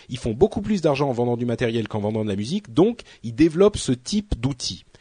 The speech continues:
Et peut-être que ça sera le même, la, la même chose pour la télé. Mais, euh,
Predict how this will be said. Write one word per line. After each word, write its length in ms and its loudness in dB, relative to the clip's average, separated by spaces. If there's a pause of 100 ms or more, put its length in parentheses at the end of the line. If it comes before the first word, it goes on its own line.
(100)
Et 40 -4
peut-être 280 2
que 120 0
ça 100 -2
sera 160 -2
le 80 0
même, 200 -4 (140)
la, 140 0
la 160 -2
même 140 -4
chose 220 0
pour 120 0
la 100 2
télé. 300 -2 (240)
Mais, 240 4 (400)
euh, 460 2